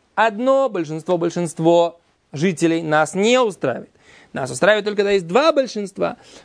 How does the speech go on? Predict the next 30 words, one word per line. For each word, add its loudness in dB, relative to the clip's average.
Большинство 2
жителей -2
и -2
большинство -2
приезжих. -4
Тогда 0
мы 0
готовы 0
пойти -4
за -4
большинством. -6
Говорит -6
Гемара, -2
«Майтайм». -2
В -20
чём -8
причина? -12
Почему 0
мы 2
не 2
готовы 2
пойти -4
за 4
одним -2
большинством? -6
Почему -2
мы 2
хотим 0
обязательно -4
пойти -2